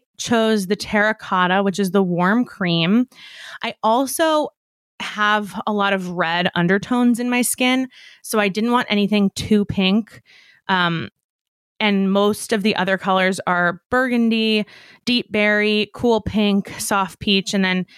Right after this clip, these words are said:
terracotta was, like, the brownest that I could find because I am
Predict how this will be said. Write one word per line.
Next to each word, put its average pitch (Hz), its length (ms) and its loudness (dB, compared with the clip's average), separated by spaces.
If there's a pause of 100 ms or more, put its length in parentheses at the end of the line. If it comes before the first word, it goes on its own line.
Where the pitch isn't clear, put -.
(220)
terracotta 226 560 0
was, 196 100 -2
like, 180 140 -4
the 185 80 -2
brownest 175 480 -2
that 180 100 -4
I 165 80 0
could 180 160 -4
find 262 320 0
because 208 320 -2
I 202 120 0
am 202 120 2